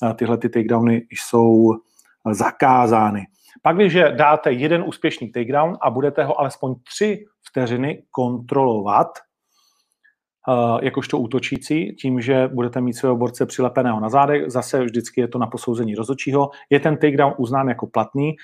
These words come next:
a znamená tři signifikantní údery v podstatě v kole. To znamená, rozhodčí, který bude na, eh, scorekartě, tak si zapíše takedown a bude v rámci vyhodnocení kola vědět, že,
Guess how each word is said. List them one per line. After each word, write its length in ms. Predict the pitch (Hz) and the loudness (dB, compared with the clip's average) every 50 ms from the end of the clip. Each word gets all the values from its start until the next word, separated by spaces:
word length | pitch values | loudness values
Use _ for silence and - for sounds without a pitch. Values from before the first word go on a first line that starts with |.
| - - - | -18 -10 -6
a 80 | - 120 | -6 -4
znamená 580 | 107 101 123 - 165 170 170 170 170 165 165 165 - - - _ _ | -2 0 0 2 4 4 4 6 6 6 4 2 0 -6 -20 _ _
tři 360 | - - - 185 185 185 185 185 | -12 -4 2 2 2 2 0 -6
signifikantní 800 | - - - 127 143 151 135 - 151 139 147 143 139 - - 151 | -10 -6 -6 -4 -2 -4 -4 -4 -4 -4 -4 -4 -4 -4 -6 -4
údery 420 | 143 143 123 117 131 120 110 - - _ _ | -2 0 2 2 2 2 2 -2 -4 _ _
v 40 | _ | _
podstatě 360 | - 113 - - 117 - 127 | -8 -6 -2 -2 -2 0 -2
v 100 | 117 - | -4 -2
kole. 280 | - - 139 117 98 - - - - _ - | 0 2 2 2 2 0 -6 -20 -20 _ -12
To 60 | 117 | -10
znamená, 480 | 104 120 120 127 131 131 131 123 120 117 | -6 -4 0 0 2 4 4 2 2 0
rozhodčí, 480 | 123 123 113 139 147 143 - - 139 - | -2 -2 0 0 -2 -2 -2 -8 -8 -4
který 180 | - 123 120 | -2 -4 -2
bude 220 | 113 123 120 117 113 | 0 0 0 0 2
na, 280 | 117 113 107 101 - - - - | 2 0 0 -2 -4 -8 -8 -4
eh, 200 | 117 110 110 107 | -2 -2 -2 -2
scorekartě, 680 | 107 - - - 131 127 - 143 139 - - 143 135 139 - - - _ | -4 -6 -4 -4 -2 0 2 0 0 2 4 2 2 2 -2 -8 -18 _
tak 120 | - 120 - | -12 -10 -6
si 80 | - | -2
zapíše 380 | 123 123 123 - 139 123 - 117 | 0 0 0 -2 -2 -6 -6 -4
takedown 400 | - 127 120 127 135 135 131 139 | -2 -2 0 2 4 2 2 2
a 100 | 139 131 | 0 -2
bude 340 | 117 120 151 156 165 160 160 160 - _ _ _ _ _ _ _ _ _ - - | 0 2 4 4 4 4 2 -2 -10 _ _ _ _ _ _ _ _ _ -10 -6
v 80 | 131 | -2
rámci 300 | 143 139 135 131 - - | 0 0 0 0 -2 -2
vyhodnocení 640 | 131 135 135 131 135 135 - - 139 135 131 135 - - _ | 0 2 2 2 0 -2 -4 -4 -4 -2 -2 -4 -6 -8 _
kola 240 | - - 139 123 110 | -6 -2 0 0 0
vědět, 400 | 104 104 117 123 147 147 147 151 - - - - - - - - | 0 0 0 2 2 2 2 0 -8 -20 -20 -20 -20 -20 -12 -10
že, 260 | 120 110 123 131 127 | -4 0 2 4 4